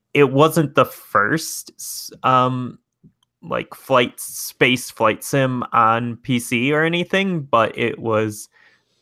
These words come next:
um, I would say, the most accessible, and it also, um, had, like, a really compelling narrative, um, surrounding the,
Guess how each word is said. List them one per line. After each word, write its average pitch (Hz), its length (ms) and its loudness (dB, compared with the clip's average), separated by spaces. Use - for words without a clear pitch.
um, 98 600 4
I 127 100 2
would 117 160 0
say, 120 180 0
the 107 140 -2
most 101 360 -6
accessible, 170 1000 -2
and 104 520 -2
it 110 340 -4
also, 101 800 -2
um, - 480 -6
had, 104 720 0
like, 104 360 -6
a 113 120 -2
really 104 520 -2
compelling 101 1080 -2
narrative, 127 840 0
um, 110 420 0
surrounding 117 800 -2
the, 131 300 0